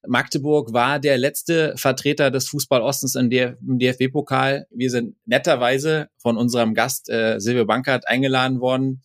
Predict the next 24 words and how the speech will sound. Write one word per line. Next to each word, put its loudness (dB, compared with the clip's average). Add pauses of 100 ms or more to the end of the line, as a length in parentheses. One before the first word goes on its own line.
Basti, 0
du -4
warst 2
leider 2
verhindert, 0
aber 2
ich -4
hab -2
die 0
Niki-Taka-Fahne, 0
ähm, 0
für 0
uns -2
hochgehalten. 0
Magdeburg 0
hat 0
eine 2
sehr, 2
sehr 2
gute -2
erste 0
Halbzeit 0
gespielt, -2
kommt, -2